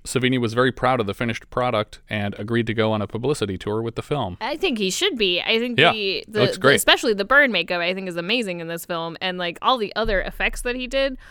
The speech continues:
Speaker 2: fabulous.
Speaker 1: Yeah. Tom Savini and Harvey Weinstein have both repeatedly brought up that the original concept for the film was registered in April of nineteen eighty, a month prior to the release of Friday the thirteenth,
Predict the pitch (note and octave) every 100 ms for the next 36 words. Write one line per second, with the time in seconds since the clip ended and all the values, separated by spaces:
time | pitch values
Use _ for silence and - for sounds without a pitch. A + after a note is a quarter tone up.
0 | - - - - - - - A#3+ F#3 F2
1 | - - B2+ F#2+ B2+ - - _ - F3+
2 | G3 D#3 E3+ F#3+ C#3 C3 C3+ D3+ C3+ B2
3 | D#3 D3 C3 B2 A#2 A2 C3 - A#2+ -
4 | F3+ D3 C3 B2+ B2+ C3 - A2+ G#2 A2+
5 | D#3 C#3 A#2+ - C#3+ D3 - A2 - A2
6 | G2 - A2+ A#2 F#2+ G#2 B2+ B2+ - A2
7 | A2+ A2+ G2+ - C3+ A2+ G#2+ A#2 G2 A2
8 | G#2 G#2+ G2+ G#2+ G#2 A2 G#2 A2 G#2 -
9 | A#2+ A2+ G#2 A2 G2+ G2 G2+ G2+ - -
10 | G#2 G2+ F#2+ - A2 - C3+ B2